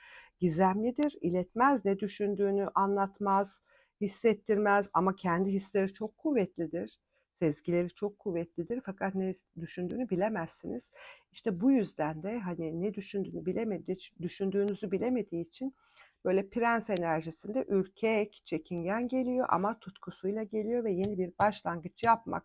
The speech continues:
üzere size geliyor arkadaşlar. Ben aldım, kabul ettim. <laughs> Siz de alın, kabul edin uyumlandıysanız. Siz kabul edersiniz veya etmezsiniz. O sizin bileceğiniz iş arkadaşlar. Onu ben bilemem. Ama geliyor mu? Evet, yani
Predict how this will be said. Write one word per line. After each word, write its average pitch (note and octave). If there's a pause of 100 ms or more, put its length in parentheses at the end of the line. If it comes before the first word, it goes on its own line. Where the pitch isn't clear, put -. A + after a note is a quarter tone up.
üzere F3+
size A#3+
geliyor F#3
arkadaşlar. - (420)
Ben C4
aldım, G#3
kabul E3+
ettim. F3+ (420)
<laughs> G#3 (680)
Siz A#3+
de G3+
alın, G#3
kabul F#3+
edin F3
uyumlandıysanız. E3 (460)
Siz D#4+
kabul C#4+
edersiniz A3
veya G3+
etmezsiniz. -
O C4+
sizin G#3+
bileceğiniz F3+ (120)
iş D#3 (100)
arkadaşlar. -
Onu F3
ben G3
bilemem. D#3 (420)
Ama F#3+
geliyor G#3
mu? A3
Evet, E3
yani E3